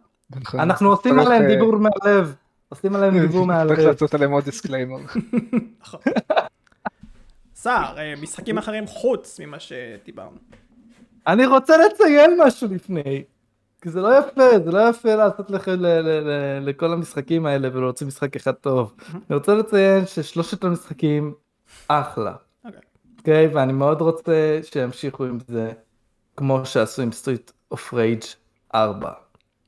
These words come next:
Speaker 2: קטע זה, ש-, אה, אני לא יודע אם כולם, אם, אם הרבה אנשים יודעים, אבל יצא לזה משחק לפלייסטיישן שלוש.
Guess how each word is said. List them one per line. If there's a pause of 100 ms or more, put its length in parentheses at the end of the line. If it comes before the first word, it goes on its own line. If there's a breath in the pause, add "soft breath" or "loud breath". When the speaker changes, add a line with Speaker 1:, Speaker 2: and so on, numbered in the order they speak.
(460)
Speaker 2:
קטע
זה, (600)
ש-,
אה,
אני
לא
יודע
אם
כולם, (540)
אם,
אם
הרבה
אנשים
יודעים, (400 loud breath)
אבל
יצא
לזה (340)
משחק
לפלייסטיישן
שלוש.